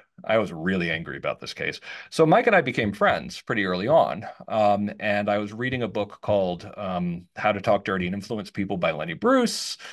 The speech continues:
Uh, I recommended it to him. He, and the, he then forever, uh, attributed to me the idea that because he read that book, he realized that he was gonna be an even more in-your-face kind of conservative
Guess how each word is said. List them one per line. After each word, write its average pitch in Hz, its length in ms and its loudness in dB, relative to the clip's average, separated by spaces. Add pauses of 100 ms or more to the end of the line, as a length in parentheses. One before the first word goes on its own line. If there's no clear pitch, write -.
(300)
Uh, 110 240 6
I 104 140 2
recommended 101 500 0
it - 140 -8
to 104 100 -6
him. 170 480 4
He, 143 360 0
and 117 200 2
the, 123 140 0
he 127 160 -2
then 147 380 2
forever, 110 760 0
uh, 92 520 0
attributed 101 500 -4
to 101 80 -8
me 107 500 0 (380)
the 110 140 4
idea 101 320 2
that 90 160 -6 (200)
because 117 320 0
he 139 80 0
read 120 200 2
that 92 200 2
book, 95 220 -2
he 113 120 -8
realized 95 480 -2
that - 60 -16
he 113 140 -4
was 104 100 -2
gonna 104 180 -4
be 92 380 -2
an 92 120 -6
even 95 240 -4
more 95 220 -4
in-your-face 104 1000 -2
kind 95 220 0
of 90 80 -8
conservative 87 640 -6